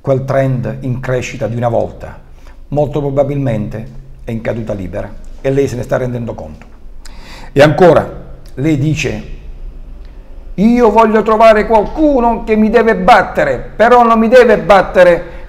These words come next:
con, eh, la magistratura, facendo commissioni d'indagine e quant'altro." Io sono d'accordo con lei, sindaco, guardi, ma veramente sono d'accordo con lei.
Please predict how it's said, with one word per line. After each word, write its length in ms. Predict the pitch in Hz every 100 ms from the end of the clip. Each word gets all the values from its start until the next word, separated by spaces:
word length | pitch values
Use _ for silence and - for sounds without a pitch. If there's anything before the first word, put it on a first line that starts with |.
| - -
con, 340 | 190 220 208
eh, 560 | 196 190 185 - 165 170
la 120 | 165
magistratura, 1000 | 160 151 156 156 135 190 180 165 160 139
facendo 500 | - 185 185 185 175
commissioni 420 | 175 170 180 180
d'indagine 540 | 160 165 170 147 165
e 80 | 160
quant'altro." 560 | 170 156 135 107 - - - - - -
Io 160 | 180 196
sono 200 | 120 110
d'accordo 420 | 104 123 104 104
con 160 | 107
lei, 140 | 104 90
sindaco, 360 | 90 71 76
guardi, 340 | 82 82 - -
ma 120 | 110 123
veramente 420 | 139 160 147 107
sono 180 | - 82
d'accordo 340 | - - -
con 160 | 80 76
lei. 140 | 76